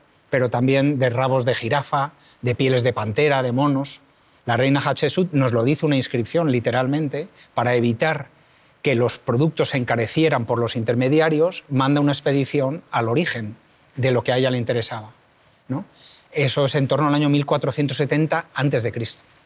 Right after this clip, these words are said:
Cuando esa expedición vuelve a la capital, que es Luxor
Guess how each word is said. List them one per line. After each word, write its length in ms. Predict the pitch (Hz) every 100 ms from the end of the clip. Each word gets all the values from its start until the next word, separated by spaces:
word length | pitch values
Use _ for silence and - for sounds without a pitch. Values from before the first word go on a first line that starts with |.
| _ _ _ _ _ _ _ _
Cuando 240 | - 117 123
esa 160 | 127
expedición 760 | 156 - 160 151 190 170 175 180 _ _ _ -
vuelve 460 | 147 165 160 185 -
a 140 | 123
la 120 | 117
capital, 460 | 117 113 110 156 156
que 100 | 127
es 100 | 135
Luxor 480 | 156 - 143 131